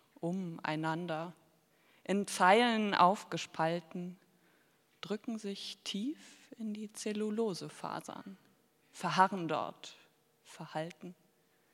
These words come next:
halten fest, was da im Satze lebt.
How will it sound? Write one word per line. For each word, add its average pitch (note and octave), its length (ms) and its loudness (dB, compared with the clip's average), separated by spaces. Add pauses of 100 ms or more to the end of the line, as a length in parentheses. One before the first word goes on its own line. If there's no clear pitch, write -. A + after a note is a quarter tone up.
(300)
halten C4 280 8
fest, - 720 6
was - 320 0
da F#3+ 220 -2
im F3+ 180 -4
Satze G#3 600 -4
lebt. A#3 640 -6